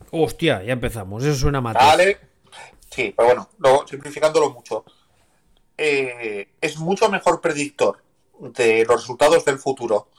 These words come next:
Speaker 2: tu diferencia de puntos que tu número de victorias.
Speaker 1: O sea, cuantos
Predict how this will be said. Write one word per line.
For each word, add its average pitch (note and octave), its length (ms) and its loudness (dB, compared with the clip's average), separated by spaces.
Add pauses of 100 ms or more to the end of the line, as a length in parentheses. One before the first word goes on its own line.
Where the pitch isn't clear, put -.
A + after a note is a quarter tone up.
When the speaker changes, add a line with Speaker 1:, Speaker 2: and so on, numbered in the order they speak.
(420)
Speaker 2:
tu D3 100 -6
diferencia C#3+ 480 0
de C#3+ 100 0
puntos D3+ 580 -4 (380)
que C#3+ 140 -2
tu C3+ 120 -6
número C3+ 260 0
de A#2+ 120 4
victorias. G2+ 680 -8 (1300)
Speaker 1:
O C3+ 120 -8
sea, D3 320 -2
cuantos D3 560 0